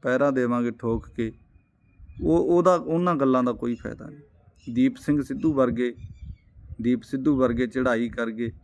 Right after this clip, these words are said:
ਬਾਅਦ ਵਿੱਚ ਲੱਖਾਂ ਦਾ ਇਕੱਠ ਕੀਤਾ। ਸੰਦੀਪ ਨੰਗਲ ਅੰਬੀਆਂ, ਅੰਬੀਆਂ ਵਰਗੇ ਸਾਡੇ ਨੌਜਵਾਨ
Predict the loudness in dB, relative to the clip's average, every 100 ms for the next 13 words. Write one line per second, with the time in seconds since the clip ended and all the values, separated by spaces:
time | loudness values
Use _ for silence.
0 | _ -20 _ -2 2 2 0 -2 -2 -2
1 | -4 -4 -2 -4 -8 -14 _ _ -16 -12
2 | -6 -6 -6 -10 -10 -12 -14 -14 -12 -16
3 | -18 -20 -20 -20 -20 -20 -4 0 4 6
4 | 4 4 2 2 4 4 4 4 2 2
5 | 2 4 4 4 2 0 -4 -6 -18 -20
6 | -16 -6 -6 -6 -12 -10 -8 -8 -10 -14
7 | -16 -20 -20 -20 -12 -2 0 4 2 2
8 | 0 0 0 -2 -4